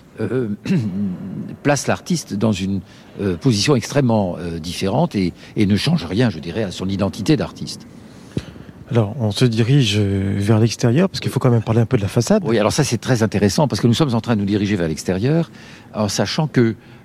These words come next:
Speaker 1: euh, ce revers de façade de la cathédrale de Reims est une des choses les plus extraordinaires. C'est la première fois, euh, qu'on a décidé de, d'orner de sculptures aussi le revers de la façade. Donc pas seulement l'extérieur, mais aussi l'intérieur.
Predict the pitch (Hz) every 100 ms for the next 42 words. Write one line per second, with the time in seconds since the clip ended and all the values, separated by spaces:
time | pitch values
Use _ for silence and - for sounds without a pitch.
0 | - 107 101 98 - 113 127 117 110 95
1 | 101 101 113 104 90 73 85 82 82 90
2 | 90 90 95 80 82 95 120 101 85 85
3 | 80 85 82 78 90 76 76 - 80 87
4 | 107 151 - 90 - 120 104 - - 135
5 | 170 - - - - - 120 - 117 120
6 | 127 147 - 98 117 - 107 92 170 180
7 | - 113 101 - 107 - 123 127 113 180
8 | 175 - - 127 - - 113 185 170 113
9 | 175 135 107 131 165 98 92 87 73 -
10 | - - - 101 95 117 101 87 82 -
11 | 92 98 175 127 87 147 107 95 87 85
12 | 85